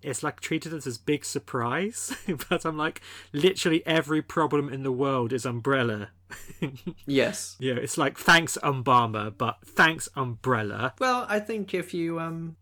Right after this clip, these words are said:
Speaker 2: break into the H Q and deal with the big bad there, then, um, everything else will follow suit, I suppose.
Speaker 1: Mm.
Speaker 2: Um, you kill the head, Umbrella. <laughs>
Speaker 1: Mm. <laughs>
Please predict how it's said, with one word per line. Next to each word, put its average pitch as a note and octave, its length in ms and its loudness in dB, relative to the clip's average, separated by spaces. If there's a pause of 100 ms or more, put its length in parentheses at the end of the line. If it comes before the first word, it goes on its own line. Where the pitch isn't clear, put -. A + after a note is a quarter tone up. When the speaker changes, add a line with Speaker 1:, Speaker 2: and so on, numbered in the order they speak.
Speaker 2:
break D#3+ 260 2
into D#3 220 -2
the C#3+ 160 0
H D3 260 -2
Q D3 340 2
and C3+ 300 -4 (220)
deal D3 220 2
with C#3 280 -2
the B2+ 300 -2 (180)
big C3 240 -2
bad B2 520 -2
there, A#2+ 360 0
then, C3 360 -6
um, C3+ 340 -6 (600)
everything C#3+ 360 0
else D3 240 -2
will D3+ 180 2
follow D#3 360 0
suit, D3+ 500 -4
I A2+ 60 -4
suppose. B2+ 640 -4 (420)
Speaker 1:
Mm. B2 320 -10
Speaker 2:
Um, B2+ 360 -2
you C3 120 0
kill E3 260 6
the F#3 180 6
head, G3 460 0 (380)
Umbrella. D3 760 6
<laughs> - 60 -12 (440)
Speaker 1:
Mm. C3+ 800 -2
<laughs> - 60 -20